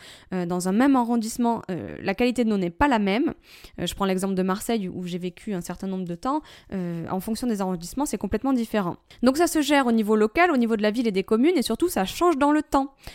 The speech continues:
euh, souvent en fonction, euh, de la météo, en fait, des conditions climatiques. Donc avant de vous assommer avec des concepts un peu plus scientifiques, on va regarder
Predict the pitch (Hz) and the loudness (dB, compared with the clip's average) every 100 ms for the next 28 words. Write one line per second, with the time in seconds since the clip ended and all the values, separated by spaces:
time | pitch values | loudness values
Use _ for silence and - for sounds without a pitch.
0 | - - - - - 202 247 320 320 185 | -20 -10 -8 -6 -4 2 6 6 6 4
1 | 208 208 202 190 - 254 262 - 202 190 | 0 -2 -4 -6 -2 -2 -2 -4 -4 -4
2 | 180 196 208 208 226 226 196 185 185 170 | 0 2 2 2 2 2 0 -2 -4 -4
3 | 180 190 185 202 190 185 185 - 330 - | -4 -4 -4 -8 -8 -4 -4 -2 -6 -6
4 | - - 214 226 269 320 277 247 233 254 | -10 -6 0 2 2 2 2 0 2 2
5 | 262 285 277 277 208 196 202 220 277 262 | 2 2 2 2 0 -2 -4 -4 -4 -4
6 | 214 202 196 262 233 214 208 - 285 339 | -4 -6 -6 -6 -4 -6 -8 -2 -2 0
7 | - 214 226 233 220 214 | -2 0 0 0 -2 0